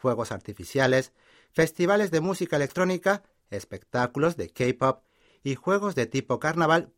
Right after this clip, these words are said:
populares para todas las edades. Así que si desean vivir una experiencia veraniega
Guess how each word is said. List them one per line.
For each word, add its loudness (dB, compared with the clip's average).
populares 2
para 0
todas 0
las -4
edades. -6
Así -2
que -4
si -4
desean 0
vivir 0
una -2
experiencia -2
veraniega 0